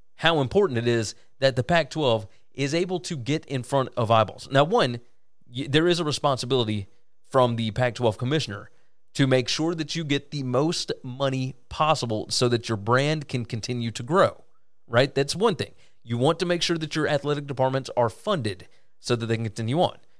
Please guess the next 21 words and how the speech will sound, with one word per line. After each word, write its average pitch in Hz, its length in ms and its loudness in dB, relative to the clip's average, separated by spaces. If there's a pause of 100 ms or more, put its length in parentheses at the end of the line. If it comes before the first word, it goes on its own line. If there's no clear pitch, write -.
(720)
The 127 160 4
other 269 160 4
part 120 260 4
is 120 220 0
you 180 140 -10
gotta 294 200 2
make 214 220 -4
sure 226 180 -4
that 196 140 -4
people 220 240 -6
can 165 160 -4
find 196 320 0
your 151 80 -4
games 170 400 -2
and 120 100 -6
that - 140 -6
people 196 280 -2
will 147 220 -2
actually 147 460 -2
see 196 360 -6
you, 110 260 -8